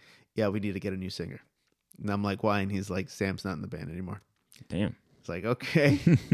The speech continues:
Speaker 1: So then, uh, I, I messaged Sam to see what's going on, and he won't talk to me. So I'm like, "All right, I guess, um,
Speaker 2: He's not in the band.
Speaker 1: I guess he's not," yeah. So then, uh, we get this other guy. Um,
Speaker 2: Was it Inquiry?
Speaker 1: Oh,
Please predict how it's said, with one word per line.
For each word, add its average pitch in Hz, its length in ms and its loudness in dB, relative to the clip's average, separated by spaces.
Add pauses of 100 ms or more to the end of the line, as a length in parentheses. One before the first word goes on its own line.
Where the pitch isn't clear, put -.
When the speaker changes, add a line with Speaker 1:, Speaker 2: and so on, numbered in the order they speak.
(640)
Speaker 1:
So 131 180 2
then, 123 260 4
uh, 110 420 2
I, 107 300 2
I 107 140 0
messaged 110 400 0
Sam 104 480 -2 (540)
to 104 420 0
see - 240 -2
what's 107 180 -2
going 107 240 -2
on, 113 220 2
and 104 80 -6
he 104 100 -2
won't 98 260 -4 (240)
talk 107 260 0
to 95 60 -6
me. 95 140 -6
So 101 160 -8
I'm 95 100 -6
like, 98 300 -6
"All - 340 -14
right, 87 140 -6 (160)
I 98 80 -12
guess, - 320 -12
um, 90 240 -8 (120)
Speaker 2:
He's 82 220 -2
not 78 120 4
in 78 100 4
the 85 60 0
band. 104 240 0 (180)
Speaker 1:
I - 60 -20
guess - 160 -14
he's 95 100 -10
not," 104 180 -4
yeah. 101 140 -2 (840)
So 123 120 2
then, 113 280 4
uh, 107 200 4
we 107 140 2
get 113 160 2
this 104 140 -4
other 117 200 2
guy. 110 460 -2 (240)
Um, 101 560 -2 (200)
Speaker 2:
Was 92 120 4
it 90 100 2
Inquiry? 135 420 0 (1040)
Speaker 1:
Oh, 123 140 4